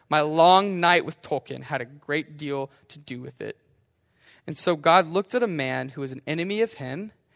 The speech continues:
and instead he transformed him into one of the twentieth century's great theologians. And he used two men to do it. So you see, we are those that God uses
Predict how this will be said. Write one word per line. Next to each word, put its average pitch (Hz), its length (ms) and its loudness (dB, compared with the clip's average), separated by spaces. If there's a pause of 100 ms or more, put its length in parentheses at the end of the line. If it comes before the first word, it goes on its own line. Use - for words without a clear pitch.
(240)
and 147 80 -8
instead 220 440 0
he 190 100 -8
transformed 185 840 -4
him 160 140 -2 (180)
into 190 160 0
one 208 360 0
of 196 80 -4
the 190 80 -2
twentieth 220 400 -2
century's 185 500 -10
great 160 580 -4
theologians. 143 920 -4 (480)
And 139 100 -4
he 147 60 0
used 160 360 -4
two 214 300 -6
men 160 480 -2 (200)
to 147 100 -12
do 131 280 -8
it. - 240 -10 (680)
So - 160 -10
you 170 160 -6
see, 170 240 -6
we 196 520 -4 (600)
are 175 80 2
those 151 920 2
that 135 200 -6
God 170 440 6
uses 131 480 -10